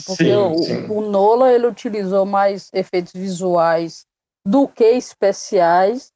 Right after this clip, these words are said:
Speaker 1: então é um filme extremamente atual, meu. Você consegue assistir ele como se ele tivesse feito, sei lá, estreado mês passado, entendeu? E a história se encaixa muito bem. Eu só não gostei muito do desfecho do, do último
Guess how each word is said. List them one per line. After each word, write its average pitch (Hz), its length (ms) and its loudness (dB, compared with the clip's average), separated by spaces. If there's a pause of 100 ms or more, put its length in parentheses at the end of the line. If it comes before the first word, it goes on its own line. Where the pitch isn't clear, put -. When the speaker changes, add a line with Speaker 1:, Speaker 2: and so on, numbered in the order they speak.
(440)
Speaker 1:
então 269 380 2
é 349 40 2
um 370 100 2
filme 269 340 0
extremamente 302 720 0
atual, 277 840 2
meu. 147 220 -4
Você 180 240 -8
consegue 254 680 -2
assistir 262 480 -4
ele 214 340 2
como 262 220 0
se - 140 -4
ele 240 80 -6
tivesse 233 420 -4
feito, 226 560 -4 (360)
sei 294 260 0
lá, 196 200 4
estreado 240 460 0
mês 269 160 0
passado, 196 840 0 (840)
entendeu? 160 480 -2
E 220 80 0
a 254 80 4
história 277 540 0
se 269 100 -8
encaixa 190 300 -4
muito 180 240 -10
bem. 165 160 -8 (320)
Eu 254 60 2
só 320 140 0
não 320 180 2
gostei 311 320 2
muito 269 440 0
do 262 160 -2
desfecho 254 840 0
do, 190 280 0
do 180 200 -4
último 180 420 -4